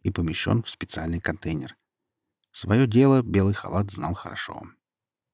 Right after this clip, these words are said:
«А что такого делаете вы в момент переноса генома?» — поинтересовался Харрисон у геймеров.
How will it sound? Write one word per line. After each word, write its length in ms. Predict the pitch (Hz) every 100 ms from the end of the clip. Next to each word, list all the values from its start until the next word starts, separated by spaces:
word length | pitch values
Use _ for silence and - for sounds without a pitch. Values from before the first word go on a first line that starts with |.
| _ _ _ _ _ _ _ _ _ _ _ _
«А 80 | -
что 200 | - 156
такого 400 | 165 - 147 113
делаете 400 | 113 117 98 87
вы 140 | 87
в 100 | 87
момент 320 | 98 117 104 -
переноса 420 | 104 104 90 92
генома?» — 520 | 101 101 80 69 - _ -
поинтересовался 720 | 76 76 - - 76 - -
Харрисон 480 | - 98 95 - -
у 140 | -
геймеров. 480 | 85 82 73 - -